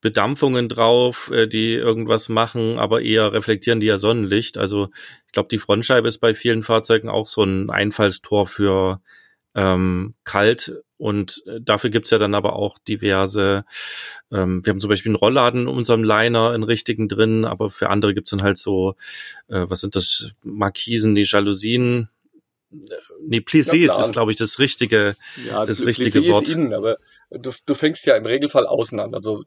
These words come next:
Speaker 2: äh, was du ansprichst, Sebastian, ist ja bei jedem Wohnmobil so. Das ist völlig unabhängig, ob's ein Kastenwagen ist oder eine Weißware.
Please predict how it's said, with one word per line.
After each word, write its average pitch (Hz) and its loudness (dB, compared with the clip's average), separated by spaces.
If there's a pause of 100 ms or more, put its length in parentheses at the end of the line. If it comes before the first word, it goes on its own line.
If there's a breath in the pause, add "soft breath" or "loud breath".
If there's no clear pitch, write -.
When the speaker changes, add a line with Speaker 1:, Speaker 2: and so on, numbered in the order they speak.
Speaker 2:
äh, - -12 (160)
was - 2
du 185 2
ansprichst, 175 -2
Sebastian, 143 0
ist - -10
ja 123 4
bei 113 4
jedem 120 0
Wohnmobil 107 -10
so. - -6
Das 104 -6
ist - -10 (360 loud breath)
völlig - -2
unabhängig, 139 2
ob's - -6
ein 110 -6
Kastenwagen 120 0
ist - -8
oder 113 -4
eine 110 -8
Weißware. 131 4